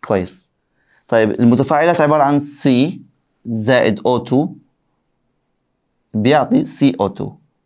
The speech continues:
والسي صلب، وهذا غاز،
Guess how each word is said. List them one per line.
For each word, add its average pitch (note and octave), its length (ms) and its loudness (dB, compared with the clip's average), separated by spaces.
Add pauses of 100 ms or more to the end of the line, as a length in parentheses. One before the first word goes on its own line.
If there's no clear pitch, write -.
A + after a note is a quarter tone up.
(1900)
والسي B2+ 400 2
صلب، B2+ 480 0 (1700)
وهذا C3 320 2
غاز، B2 540 0